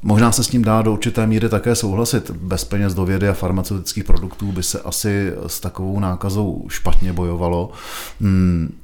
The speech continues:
jak je to celé podle vás, eh, řízené penězi, nebo jak je celý ten boj s pandemií podřízen, eh, finančním zájmům v současné době?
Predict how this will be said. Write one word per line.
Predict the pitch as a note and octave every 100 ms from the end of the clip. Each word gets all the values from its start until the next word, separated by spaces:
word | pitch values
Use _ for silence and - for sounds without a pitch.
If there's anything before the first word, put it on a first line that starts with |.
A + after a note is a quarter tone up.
| - - - - G#2
jak | G2+
je | G#3
to | G3
celé | - F#2+ F#2
podle | F#2 F2+
vás, | E2+ E2 - -
eh, | - - - - F2+
řízené | F#2 F2 F2+ F2
penězi, | - F2+ F2+ F2 E2
nebo | D#2+ D#2+ F2
jak | F#2 - A#2 B2+ -
je | A#2+ B2
celý | - - F#2+
ten | F2+ G#2
boj | E2+ F2+ F2
s |
pandemií | - E2+ E2+ F2 F2 F2 - - - -
podřízen, | - E2+ G#2+ G#2 F2 E2+ E2+ G2 A#2 C#3 - - -
eh, | - F#2 E2+ E2+ E2 -
finančním | - F2 E2+ - F2+
zájmům | D#2+ D2+ D2+ C#2 C#2 D#2 - -
v |
současné | C#2+ C#2+ D2 - D2
době? | D2+ C#2+